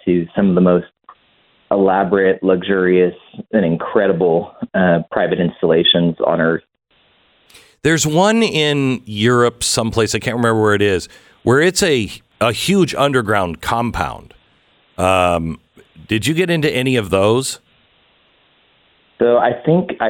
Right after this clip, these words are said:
Speaker 1: think you're probably referring to Europa One, which is a, a development, um,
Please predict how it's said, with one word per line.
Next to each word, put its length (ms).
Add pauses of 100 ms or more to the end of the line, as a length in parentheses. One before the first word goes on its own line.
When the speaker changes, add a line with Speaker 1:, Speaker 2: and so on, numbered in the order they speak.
Speaker 1:
think 180
you're 120
probably 680
referring 520
to 60
Europa 540
One, 560 (380)
which 280
is 220
a, 320 (100)
a 220
development, 760 (280)
um, 580